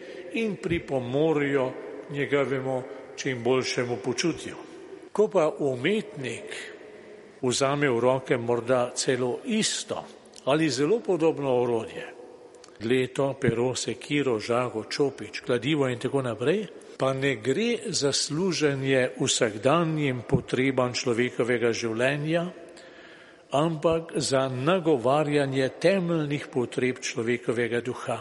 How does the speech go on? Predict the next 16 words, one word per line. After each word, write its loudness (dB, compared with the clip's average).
Umetnik 2
se 4
mora 4
v 0
svojem 0
snovanju 0
poglobiti -4
v 2
Božjo 0
misel, -4
v -2
neskončno 2
ustvarjalno 2
moč 0
nje-, 0
najvišjega 0